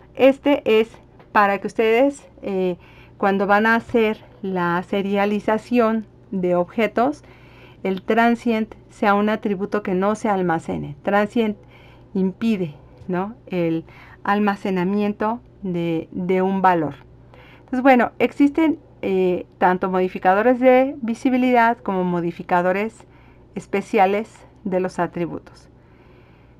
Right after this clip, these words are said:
Eh, bueno, tenemos los métodos. En los métodos nosotros vamos a ver,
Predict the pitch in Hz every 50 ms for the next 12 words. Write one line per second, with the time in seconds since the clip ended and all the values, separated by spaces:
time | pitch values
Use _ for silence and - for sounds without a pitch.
0 | - - - 196 190 185 185 180 180 180 180 180 180 180 214 233 214 185 175 -
1 | - - - - - - - - - - 220 233 254 269 277 302 311 311 254 226
2 | 220 - 240 240 254 269 285 269 269 269 285 359 427 - - - - - _ _
3 | - - - - - - _ - - - - - - - - 185 190 202 208 196
4 | 220 233 247 254 254 269 254 233 254 262 262 254 220 220 220 - 220 226 214 220
5 | 214 214 214 214 208 - 214 185 175 180 185 196 190 - -